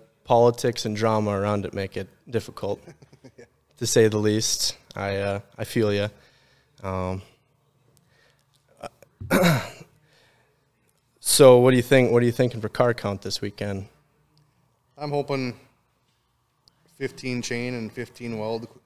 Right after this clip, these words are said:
Speaker 2: cars and hopefully ten compacts and man vans and hopefully, like, six to nine pickups.
Speaker 1: Yeah, no, that's good. I didn't know you guys were having pickups. Vans, compacts, you're having everything.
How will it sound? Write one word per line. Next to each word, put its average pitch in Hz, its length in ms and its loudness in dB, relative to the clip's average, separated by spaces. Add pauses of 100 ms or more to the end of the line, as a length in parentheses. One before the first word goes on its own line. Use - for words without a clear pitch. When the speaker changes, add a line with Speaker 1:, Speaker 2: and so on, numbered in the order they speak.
(120)
Speaker 2:
cars 113 360 -8
and 98 220 -12 (1040)
hopefully 117 340 -20
ten 113 300 -6 (500)
compacts 113 520 -6
and 104 120 -10
man 107 220 -10
vans 110 400 -10
and 95 160 -18 (1300)
hopefully, 107 280 -20 (200)
like, 82 140 -20
six - 260 -20
to - 80 -20
nine 107 200 -12
pickups. 113 460 -14 (1040)
Speaker 1:
Yeah, 107 280 0 (240)
no, 104 180 -6
that's 104 220 -4
good. 113 240 0
I 107 80 0
didn't 110 160 -2
know 110 80 -2
you 110 100 0
guys 107 140 2
were 104 80 -2
having 104 240 -2
pickups. - 640 -2 (540)
Vans, 117 500 4
compacts, 117 640 0
you're 113 100 0
having 113 220 2
everything. 107 520 0